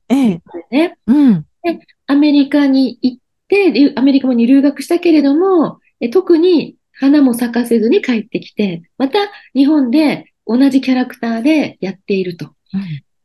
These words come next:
Speaker 2: で、彼でも今ブレイクしてますよね。
Speaker 1: ええ。
Speaker 2: だから、彼が皆さんに伝えたかったことは、夢を持ってそれにチャレンジすること、そして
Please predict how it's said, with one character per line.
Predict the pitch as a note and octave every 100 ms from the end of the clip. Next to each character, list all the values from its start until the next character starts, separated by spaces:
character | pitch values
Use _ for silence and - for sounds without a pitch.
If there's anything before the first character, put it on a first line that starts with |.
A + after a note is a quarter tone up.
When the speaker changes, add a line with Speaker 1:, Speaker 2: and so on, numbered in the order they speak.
| _ -
Speaker 2:
で、 | E4+
彼 | F#4 F#4+
で | C#4+
も | B3
今 | A#3+ G#3
ブ | G3
レ | D4+
イ | F4
ク | A3
し |
て | -
ま | E3+
す | - D#3+
よ | D#3
ね。 | G#3 G#3
Speaker 1:
え | A#3+ C#4
え。 | G3+ C#3 _ _ _ _ _ _ _
Speaker 2:
だ | D4
か | D4 A3+
ら、 | C4+ D#4+ C4+ F3 - _ _
彼 | E4+ D#4 C4
が | D4
皆 | C4+ C#4 C#4+
さ | B3
ん | G#3+
に | G#3
伝 | - A#3+
え | A#3
た | A#3
か | G#3
っ | G3
た | F3
こ | F3
と | E3+ F3+
は、 | A3+ F#3+ - _
夢 | G3+ A#3 E4+ E4+
を | C#4+ B3+ G#3 - _ _ _
持 | A#3 A#3
っ |
て | A3
そ | F#3 C4
れ | C#4
に | C4
チ | D4
ャ |
レ | G4
ン | E4
ジ | A3+
す | - F#3
る |
こ | F3 E3+
と、 | E3 E3 _ - - _
そ | - D#4
し | - -
て | F4 D4 E3+ -